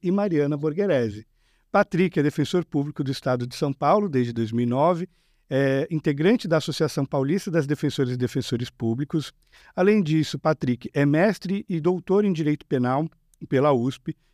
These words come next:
é professor da puc e foi coordenador do Núcleo Especializado de Situação Carcerária da Defensoria Pública entre dois mil e doze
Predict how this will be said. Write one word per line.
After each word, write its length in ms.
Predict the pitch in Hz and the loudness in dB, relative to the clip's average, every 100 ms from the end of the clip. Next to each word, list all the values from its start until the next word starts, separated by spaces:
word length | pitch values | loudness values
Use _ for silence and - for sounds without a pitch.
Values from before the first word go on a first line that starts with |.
| - | -6
é 80 | 160 | -2
professor 640 | 190 175 165 - 196 190 | 0 0 -2 2 2 2
da 120 | 170 | 0
puc 520 | 170 - 135 165 180 - _ _ _ _ | -2 -2 -4 -4 -8 -10 _ _ _ _
e 120 | 240 | 0
foi 320 | - 160 190 | 2 4 4
coordenador 580 | 202 170 156 147 127 143 | 4 0 0 0 0 0
do 140 | 156 165 | 2 0
Núcleo 220 | 233 - | 0 -2
Especializado 720 | - - 208 180 135 120 120 | -6 -4 -2 -2 0 -2 -2
de 80 | 120 | -6
Situação 340 | - 135 156 | -4 -2 -2
Carcerária 540 | 147 147 - 123 127 123 | -2 -4 -2 -2 0 -2
da 100 | 117 | -4
Defensoria 480 | 113 120 - 127 156 | -4 -4 -4 -4 -4
Pública 500 | - 147 156 180 170 _ _ - | -2 -2 -2 -2 -4 _ _ -2
entre 320 | 170 165 170 | 0 0 0
dois 220 | 147 143 | 2 2
mil 140 | 175 202 | 2 0
e 20 | |
doze 420 | 131 143 139 | 2 2 2